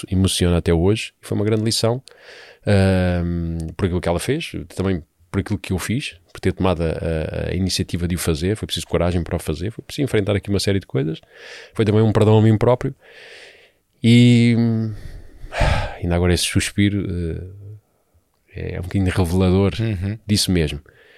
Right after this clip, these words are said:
Speaker 1: Eh, mas fiquei, fiquei em paz. Mas pronto, na altura só me queria livrar disso. Isto, esta, esta parte da pedir desculpa já aconteceu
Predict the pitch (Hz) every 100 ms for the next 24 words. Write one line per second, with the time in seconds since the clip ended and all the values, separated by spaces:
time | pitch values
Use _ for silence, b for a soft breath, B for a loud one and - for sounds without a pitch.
0 | b b b _ 90 87 85 82 80 80
1 | 82 - 85 82 78 73 69 71 73 -
2 | - 80 - 71 73 76 - 69 71 -
3 | 175 - - 98 - 80 85 - 80 -
4 | 82 85 92 95 170 - - - - -
5 | - - _ - - - - 76 _ 67
6 | 67 - 73 - - 78 82 73 82 78
7 | - 80 69